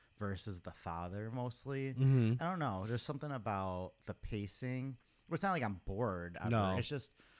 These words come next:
Speaker 1: I felt like maybe some of them could have lived longer and more of a final battle with more of them, and then, like,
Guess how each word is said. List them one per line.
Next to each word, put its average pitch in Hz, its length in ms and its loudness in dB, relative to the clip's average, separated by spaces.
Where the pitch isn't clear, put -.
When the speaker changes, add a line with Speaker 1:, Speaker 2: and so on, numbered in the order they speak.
Speaker 1:
I 120 40 -10
felt 139 220 -4
like 120 140 -2
maybe 110 600 -2
some 117 260 0
of 113 80 0
them 107 120 -2
could 107 160 -6
have 101 100 -2
lived 101 300 -4
longer 127 720 -4
and 104 240 -8
more 113 280 -4
of 101 100 -4
a 104 120 -4
final 104 320 -2
battle 95 400 -2
with 85 120 -6
more 92 300 -6
of 95 80 -6
them, 104 380 -6
and 104 120 -8
then, 95 300 -6
like, 90 180 -8